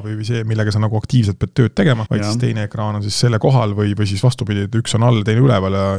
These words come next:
Speaker 1: et kuidas siis see nagu endale see jaotus nagu rohkem meeldib ja klaviatuur on siis sul üldse nende ees laua peal, et, äh, ei ole, ei ole füüsiliselt otseselt seotud, et
Speaker 2: Just, mina kujutasin kohe ette, et neid kõiki inimesi, kellel eriti Ameerikas, võib-olla ka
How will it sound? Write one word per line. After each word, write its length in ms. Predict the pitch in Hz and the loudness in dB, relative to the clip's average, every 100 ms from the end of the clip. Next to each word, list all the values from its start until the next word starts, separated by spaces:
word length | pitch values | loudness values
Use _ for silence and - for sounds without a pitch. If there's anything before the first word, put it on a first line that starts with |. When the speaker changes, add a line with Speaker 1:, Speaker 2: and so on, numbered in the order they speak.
| - 110 101 | -4 -6 -6
Speaker 1:
et 100 | 110 | -8
kuidas 240 | - 107 98 | -6 -4 -4
siis 140 | 104 | -4
see 80 | 104 | -2
nagu 160 | 107 107 113 | -2 0 2
endale 240 | 107 101 | 2 0
see 320 | 101 - - 107 | -2 -4 -4 0
jaotus 320 | 113 98 98 | 0 -2 -4
nagu 160 | 101 110 | -2 0
rohkem 240 | 117 110 | -2 0
meeldib 320 | 113 107 98 | 2 0 -2
ja 80 | 101 | -6
klaviatuur 460 | 101 104 - 113 104 | -4 -2 2 2 0
on 80 | 98 | -2
siis 80 | - | -2
sul 160 | 113 | 0
üldse 160 | 113 104 | 0 0
nende 240 | 110 110 | 0 2
ees 320 | 113 113 101 | 4 4 2
laua 640 | 110 117 107 104 101 104 101 | 2 2 2 0 0 -2 -2
peal, 320 | 117 104 104 | -4 -6 -8
et, 140 | 110 - | -14 -10
äh, 300 | 104 101 104 110 | -6 -4 -4 -4
ei 80 | |
ole, 220 | 107 104 104 98 120 | -2 -2 -2 -4 -6
ei 160 | 117 107 | -2 0
ole 160 | 104 | 0
füüsiliselt 480 | 120 110 98 98 104 | -2 -2 -4 -2 -2
otseselt 240 | 107 101 92 | -2 -4 -2
seotud, 320 | 120 104 - 98 | -2 -2 -6 -10
et 160 | - - 131 | -12 -12 -6
Speaker 2:
Just, 240 | 131 - | -6 -2
mina 160 | 175 175 | -2 0
kujutasin 240 | 143 123 127 | 2 2 2
kohe 200 | 156 170 | 2 -2
ette, 240 | - 117 113 | -4 -4 -4
et 120 | 117 _ _ _ _ _ _ | -6 _ _ _ _ _ _
neid 300 | 147 160 123 - | 0 2 0 0
kõiki 420 | 151 151 - 117 117 117 - _ _ | -2 -2 -6 -2 -2 -4 -8 _ _
inimesi, 380 | 147 147 120 123 | -2 0 0 -4
kellel 220 | 110 117 131 | -4 -2 -2
eriti 160 | 123 | -2
Ameerikas, 520 | 117 151 131 123 113 - | 0 0 0 -4 -8 -6
võib-olla 280 | 123 120 | -6 -4
ka 80 | 117 | -4